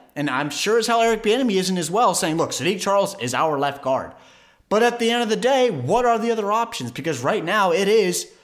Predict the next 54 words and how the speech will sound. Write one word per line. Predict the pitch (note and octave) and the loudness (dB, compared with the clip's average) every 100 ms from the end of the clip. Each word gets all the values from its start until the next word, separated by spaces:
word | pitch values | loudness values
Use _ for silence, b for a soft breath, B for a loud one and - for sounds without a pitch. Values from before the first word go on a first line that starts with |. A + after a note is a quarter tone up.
| B _ _ | B _ _
Chris | - C#3 - | -8 -8 -6
Paul. | G3+ F3 - | -4 -4 -4
If | C#3+ | -4
Andrew | F#3 A3 B3 | -2 0 0
Norwell | G#3+ A#3 G3+ G3+ F3+ | 0 2 2 2 0
is | E3+ | -2
not | F#3 D3 | -2 -2
here, | C#3+ - - b b b b | -4 -6 -12 b b b b
it | D3 D#3+ | -4 0
is | D#3+ D3 | 0 -2
Chris | - C3+ B2+ | -4 -6 -6
Paul. | - A#2+ D2 - b b b b | -4 -4 -6 -16 b b b b
And | B2 C#3 C#3 | -4 -2 -2
if | C#3 B2+ | -4 -4
it | A#2+ | 0
is, | F#3 D#4+ E4 - | 0 0 -2 -4
then | F3+ E3 C#3 | -4 -2 -2
you | B2 | -4
better | G#2+ - G3 A3 | -6 -4 0 0
let, | G3 F#3 F3+ D3 | 0 0 -2 -6
you, | C#3 D3+ | -6 -6
you | D3 | -2
better | F#3+ B3 | -2 -2
let | B3+ | 0
that | B3+ | -2
go, | C4 A#3 | -2 -2
those | F#3+ A#3+ | 0 0
guys | B3+ B3+ | 2 0
compete. | B3+ G3+ C#4 - - B B B B B | -2 -2 -2 -4 -8 B B B B B
And | G3+ G3+ E3+ | -2 0 0
really, | B3+ F4 A#3 C4+ C#4 - - | 2 2 2 0 -4 -12 -6
I'm | - E4 | -2 0
taking | E4+ D4 C#4 | 0 0 0
a | C4 | 0
guy | C4+ C4 | 2 2
like | B3+ | 0
Cornelius | B3 C4 B3+ A3+ - | 0 0 0 0 -2
Lucas | D#4+ C4 A#3 | -2 -2 -2
that's | A3 G#3+ | -2 -2
played | - A#3 | -2 -2
swing | - G3 C4+ | -2 -2 -2
tackle | D#4+ G#3+ F#3 F#3 | 0 0 0 -2
these | E3 D3+ | -4 0
last | D3+ D3 | -2 -2
few | D3+ | -2
years | C3+ C#3 F3 - B B | 0 0 -2 -8 B B
and | G3 B3 | -2 0
asking | C4+ C4 A3+ | 0 0 0
him | B3 C#4 | 0 0
if | F#3+ | -2
he | D#3 | -6
could | C3+ | -4
play | B2+ | -4
guard. | G#2 A2 D#2 | -4 -6 -8